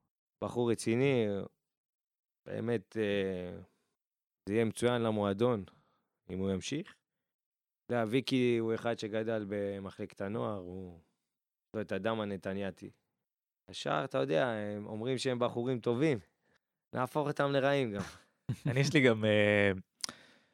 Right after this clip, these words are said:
Speaker 2: תמיד לפחות זה נראה מבחוץ, שיש כאילו איזה, אה, קטע בנתניה. זאת אומרת ששחקנים שבאים לנתניה, איכשהו מרגישים פה גם משפחתיות וגם מועדון גדול. אני שומע את זה על הרבה,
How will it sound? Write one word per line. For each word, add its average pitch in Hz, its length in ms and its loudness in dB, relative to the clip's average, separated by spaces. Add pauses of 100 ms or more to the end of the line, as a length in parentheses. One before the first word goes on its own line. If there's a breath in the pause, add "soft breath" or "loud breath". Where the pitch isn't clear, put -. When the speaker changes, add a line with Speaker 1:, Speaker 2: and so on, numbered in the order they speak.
(260 loud breath)
Speaker 2:
תמיד 131 280 6
לפחות 139 380 4
זה 120 100 6
נראה 117 260 8
מבחוץ, 127 580 8
שיש 156 180 10
כאילו 135 380 10
איזה, 113 240 6 (600)
אה, 95 400 2 (180)
קטע 151 240 6
בנתניה. 104 520 2 (100)
זאת - 140 -8
אומרת 160 200 4
ששחקנים 139 520 4
שבאים 135 320 6
לנתניה, 147 560 6
איכשהו 139 260 6
מרגישים 120 420 4
פה 110 500 6 (180)
גם 156 180 8
משפחתיות 151 640 6
וגם 127 240 8
מועדון 117 360 6
גדול. 165 600 6
אני 165 100 -6
שומע 185 260 8
את 180 40 8
זה 156 140 10
על 139 80 8
הרבה, 131 180 8